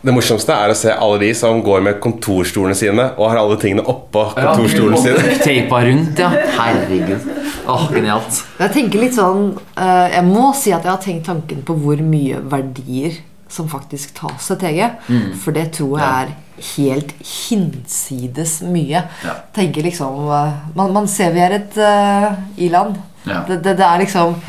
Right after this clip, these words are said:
Speaker 3: eh, og ikke at jeg mener man skal ha dårlig samvittighet for og sånn, men det slo meg den tanken for at veldig mange av mine verdisaker, den fikk jeg nettopp på den alderen hvor jeg var på T G.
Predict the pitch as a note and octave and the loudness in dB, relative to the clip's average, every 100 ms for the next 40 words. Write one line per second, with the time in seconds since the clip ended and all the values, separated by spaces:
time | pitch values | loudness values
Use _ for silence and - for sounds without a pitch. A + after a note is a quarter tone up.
0 | - - - G3 F3+ A3+ - - C#4 C#4+ | -10 -6 2 4 4 2 2 2 2 2
1 | G#3 F3 D#3+ E3+ G3 F#3+ F#3+ C#3 C3+ D#3+ | 2 2 0 0 0 2 2 2 0 -2
2 | D3 - - D3 B3 D#4 B3 C4 - F#3+ | -2 -8 -6 0 2 4 2 0 0 0
3 | F3+ G3 G3 G#3 E3 D3+ C#3+ C#3+ D#3+ D#3 | 2 0 0 -2 -2 0 -2 0 0 2
4 | D#3+ D#3 - - - - - - - F#3 | 0 -2 -12 -14 -20 -20 -20 -20 -12 -4
5 | G#3+ G#3+ G3 G3 G3 F#3 A3 F#3 D3+ F3+ | 0 2 2 2 2 0 0 0 2 0
6 | F3 E3 D#3 E3+ D#3+ A3 F#4+ - - - | 0 -2 -2 0 -2 -2 -4 -6 -20 -8
7 | - A3+ - F#3+ - - F3 F3 - - | -4 -4 -2 -4 -4 -6 -4 -4 -6 -8
8 | D#3 - E3+ D#3 - C3+ C3+ D3+ D#3 - | -8 -4 -2 -2 -4 -4 -4 -4 -6 -12
9 | - - - - F3+ F#3+ E3+ E3+ F3+ F3+ | -20 -20 -20 -4 -2 0 0 -2 -2 0
10 | E3+ | 0